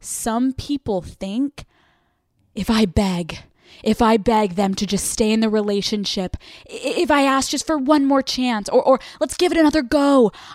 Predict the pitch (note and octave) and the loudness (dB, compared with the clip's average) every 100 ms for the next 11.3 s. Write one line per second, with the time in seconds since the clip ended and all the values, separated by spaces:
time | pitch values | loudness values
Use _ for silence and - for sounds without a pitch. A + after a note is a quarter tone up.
0 | - C#3 F#3+ C#4+ - D#4+ E4 E4 D4 C4+ | -4 0 2 2 0 0 2 4 4 2
1 | B3 C#4 B3+ C#4 - - - D#4+ D#4+ B3 | 0 2 2 0 -2 -6 2 2 2 -2
2 | - _ _ _ _ _ _ _ _ _ | -10 _ _ _ _ _ _ _ _ _
3 | _ _ _ _ - _ _ _ - F3+ | _ _ _ _ -20 _ _ _ -10 -6
4 | F3+ A3 C4+ D4+ E4 F4 _ _ _ _ | -2 -2 2 4 4 2 _ _ _ _
5 | _ _ - - - _ - - - _ | _ _ -12 -12 -16 _ -20 -20 -20 _
6 | _ - E3 G#3 A#3+ D4 E4 - F#3+ F#3+ | _ -16 -2 2 4 4 0 -4 -4 -2
7 | G#3 B3+ F3+ G3 A3 G3 - - F#3+ F#3+ | -2 -4 -6 -2 -2 -2 -6 -4 -4 -2
8 | - A#3 A#3+ _ _ G3 F#3+ G3+ C4 C#4 | -2 0 -2 _ _ -2 0 0 2 4
9 | C4+ - F3 - - G3+ G3+ C4+ - A3 | 2 -2 -4 -6 -2 0 0 0 0 -2
10 | G3 F3 E3 E3 G#3+ - C#4+ C#4+ D#4 D4 | -2 -4 -6 -4 -4 -2 -2 0 -2 0
11 | A3+ G3+ F3 | 0 0 -4